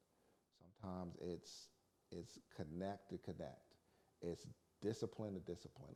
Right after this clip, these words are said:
It is connecting from when you go outside to when you eat a good piece of food. It's when, it's just, it's, it's, it's a process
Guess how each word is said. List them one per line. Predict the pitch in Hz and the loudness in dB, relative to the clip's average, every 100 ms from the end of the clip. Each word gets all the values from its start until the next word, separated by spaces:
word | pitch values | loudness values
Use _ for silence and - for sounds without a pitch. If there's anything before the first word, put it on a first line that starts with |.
| 87 | -2
It | 92 | 0
is | 85 90 90 85 92 - - - - - - _ - | 2 2 2 0 -4 -12 -20 -20 -20 -20 -20 _ -2
connecting | 95 101 104 - 101 | 4 6 6 4 2
from | - 95 92 | 4 4 6
when | 107 101 | 4 8
you | 110 | 8
go | 104 117 | 12 12
outside | 113 123 - 135 131 135 131 - | 12 12 12 12 12 12 10 4
to | 110 | 2
when | 90 92 110 104 | 4 6 6 4
you | 104 107 104 104 104 107 - - - - - - _ _ _ _ | 6 6 6 4 0 -4 -16 -20 -20 -20 -20 -20 _ _ _ _
eat | 120 117 - - | 6 6 4 2
a | 104 | 4
good | 92 110 92 | 8 6 6
piece | 107 98 | 2 0
of | 95 | 0
food. | 90 67 69 - | 0 0 -2 -4
It's | 82 - - | -2 -2 0
when, | 87 104 101 101 95 - | 2 4 4 4 2 2
it's | 95 92 117 | 0 0 2
just, | 104 107 - - | 4 4 0 -4
it's, | 90 - - - | -2 -2 -8 0
it's, | 90 - - - - - - - | 2 0 -8 -20 -20 -20 -20 4
it's | 104 101 - - | 6 6 4 0
a | 85 | 0
process | - - 139 151 - 123 117 | 4 12 12 12 12 10 10